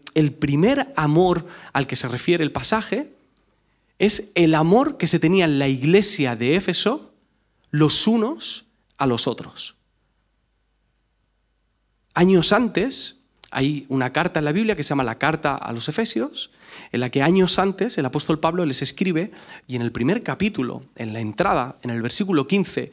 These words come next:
les dice esto: "Por esta causa también yo, habiendo oído de vuestra fe en el Señor Jesús y de vuestro amor para con todos los santos".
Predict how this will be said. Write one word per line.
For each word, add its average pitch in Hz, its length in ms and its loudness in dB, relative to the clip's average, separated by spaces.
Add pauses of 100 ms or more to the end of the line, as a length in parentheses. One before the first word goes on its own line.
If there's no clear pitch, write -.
(220)
les 139 120 -2
dice 202 240 0
esto: - 280 -6 (1120)
"Por 170 120 6
esta 220 200 2
causa 233 300 4
también 170 440 4
yo, 160 360 4 (120)
habiendo 202 440 6
oído 220 240 6
de 170 80 4
vuestra 143 300 4
fe 196 120 4
en 214 60 4
el 196 80 4
Señor 175 260 6
Jesús 175 400 2 (180)
y 143 80 0
de 143 60 4
vuestro 147 300 2
amor 185 260 6
para 160 220 2
con 127 220 -2
todos 208 500 2 (200)
los 123 320 -4
santos". - 880 -4